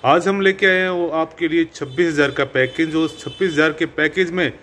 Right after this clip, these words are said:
हम आपको देने वाले हैं सात चीज़ें। सात चीज़ें जो, जो आपकी रहेंगी वो मैं आपको बता देता हूँ। एक इसमें रहेगा आपका bed,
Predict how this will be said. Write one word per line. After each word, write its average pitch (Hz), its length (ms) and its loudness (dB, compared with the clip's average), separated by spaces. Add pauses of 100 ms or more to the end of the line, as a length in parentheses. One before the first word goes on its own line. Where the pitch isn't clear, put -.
(280)
हम 180 180 2
आपको 175 280 2
देने 151 260 2
वाले 143 220 2
हैं 185 80 -2
सात 127 300 -2
चीज़ें। 110 280 -4
सात 139 340 -4
चीज़ें 180 260 -2
जो, 175 140 -2
जो 175 160 0
आपकी 175 260 0
रहेंगी 143 320 0
वो 147 160 2
मैं 156 120 0
आपको 147 200 -4
बता 127 220 0
देता 123 240 -4
हूँ। 160 140 -6 (400)
एक 147 200 2
इसमें 170 220 0
रहेगा 156 240 2
आपका 147 200 -2 (100)
bed, 143 340 2